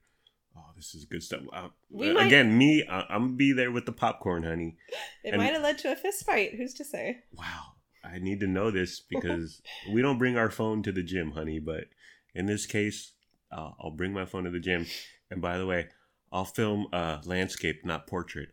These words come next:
Speaker 1: okay?
Speaker 2: Yeah, you better.
Speaker 1: But i-, if you're out there filming, uh, fights at, uh, Walmart or whatever, put your phone in landscape, okay? It, it's, it's a better,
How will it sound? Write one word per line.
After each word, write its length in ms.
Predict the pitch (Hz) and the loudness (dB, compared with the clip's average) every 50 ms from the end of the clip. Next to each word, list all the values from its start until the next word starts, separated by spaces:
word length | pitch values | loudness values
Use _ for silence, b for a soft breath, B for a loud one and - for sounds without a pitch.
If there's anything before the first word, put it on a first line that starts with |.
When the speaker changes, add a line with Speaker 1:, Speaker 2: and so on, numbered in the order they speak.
| - | -14
Speaker 1:
okay? 280 | 82 - - 76 76 76 - _ - - - 190 | -16 -14 -14 -14 -14 -14 -18 _ -20 -20 -20 -12
Speaker 2:
Yeah, 200 | - 208 226 262 | -6 -4 -4 -4
you 100 | 269 262 | -4 -4
better. 340 | 247 262 269 277 277 277 277 - _ _ _ _ _ _ _ _ _ _ _ _ _ _ _ _ _ _ - | -4 -4 -4 -4 -4 -6 -8 -14 _ _ _ _ _ _ _ _ _ _ _ _ _ _ _ _ _ _ -12
Speaker 1:
But 240 | 87 87 82 - - _ - | -12 -12 -12 -14 -16 _ -6
i-, 160 | - 92 - - | -4 -4 -2 -2
if 140 | 98 104 - | -4 -2 0
you're 140 | 131 123 123 | 0 2 2
out 220 | 120 120 123 - | 2 2 0 0
there 400 | - 113 107 110 107 107 104 107 _ _ _ _ | -2 0 0 0 0 -2 -6 -10 _ _ _ _
filming, 540 | - - - 107 101 104 101 101 98 95 - - | -10 -6 -4 -2 -2 0 0 -2 -2 -4 -6 -4
uh, 320 | - 90 90 87 87 87 87 | -2 -2 -2 -2 -2 -6 -6
fights 520 | - - 95 95 98 95 - - - - - | -4 -4 -2 -2 -2 -4 -6 -10 -16 -12 -6
at, 220 | - 82 73 - - | -4 -4 -4 -4 -6
uh, 120 | 76 78 - | -10 -8 -6
Walmart 560 | 80 78 80 90 98 95 98 98 98 98 95 - _ _ - | -6 -4 -4 -4 -4 -2 -2 -4 -4 -4 -6 -8 _ _ -10
or 80 | 92 | -8
whatever, 420 | 92 92 95 95 92 98 98 98 - _ _ _ _ _ _ _ _ _ _ _ _ _ _ _ _ _ _ _ _ _ | -6 -4 -4 -4 -4 -6 -8 -8 -10 _ _ _ _ _ _ _ _ _ _ _ _ _ _ _ _ _ _ _ _ _
put 160 | - 175 175 196 | -2 0 2 2
your 80 | 196 | 2
phone 220 | - - 190 185 185 | 2 4 4 4 4
in 120 | 180 175 | 4 4
landscape, 500 | 170 175 175 170 - - 165 143 123 - | 4 2 2 0 -2 0 0 0 0 0
okay? 360 | 113 117 123 131 135 143 135 - _ - - | -4 -4 -2 -2 -2 -2 -4 -10 _ -18 -16
It, 120 | 87 - - _ _ _ _ _ _ _ | -16 -16 -16 _ _ _ _ _ _ _
it's, 220 | - 107 - - - | -16 -14 -12 -12 -12
it's 200 | - 110 - - | -12 -8 -8 -6
a 60 | 113 | -4
better, 420 | 113 131 131 139 135 127 - - | -4 -4 -2 -2 -2 -4 -4 -8